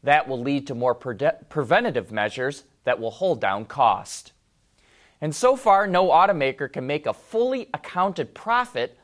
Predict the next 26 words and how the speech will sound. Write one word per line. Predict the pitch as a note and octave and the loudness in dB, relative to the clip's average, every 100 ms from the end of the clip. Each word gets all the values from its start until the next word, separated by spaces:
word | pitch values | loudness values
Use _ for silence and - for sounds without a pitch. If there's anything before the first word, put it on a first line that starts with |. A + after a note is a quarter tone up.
| _ | _
by | G#3+ G#3+ | 0 0
selling | - D#3+ D#3 D3+ D3+ | 2 2 2 -2 -4
E | F3+ | -4
Vs. | E3 B3+ A3 A#2 - _ _ - _ - | -2 0 0 -4 -10 _ _ -20 _ -4
Not | A3 C#4+ | 0 0
even | C4+ G3+ B2 | 0 -2 -4
Tesla, | - - A3+ C4 - A#2 A2 - _ - | -8 -4 -2 -2 -2 0 0 -6 _ -10
which | B2+ - | -8 -4
sells | - E3 C#3 | 0 2 0
more | C#3 D3 C#3 | 0 2 2
E | D#3 C#3 | -2 -4
Vs | D#3 A3 G3 D3+ | -4 -4 -4 -4
than | C3 - - | -6 -4 -6
everyone | A#3 G#3 D#3 D#3 D3 | -2 -2 -2 -2 0
else | D3+ - | -2 -2
put | F3+ G3 | -4 -4
together. | G3 G3 B3 B3 E3 F2 - _ _ _ _ | -2 2 4 4 2 0 -10 _ _ _ _
But | F3+ E3+ | -4 -2
Volkswagen | D#3+ A#3 C#4+ - A#3 A#3+ A3+ F3+ | 2 2 2 -2 0 2 0 -2
and | C3+ | -6
Ford | - - C4 C3+ A#2+ - _ - | -6 0 2 2 -2 -10 _ -4
are | D#3+ | -2
going | G#3 A3+ F#3+ | 0 0 -2
to | C#3+ | -6
save | - F#3 | -4 -4
a | B2+ | -4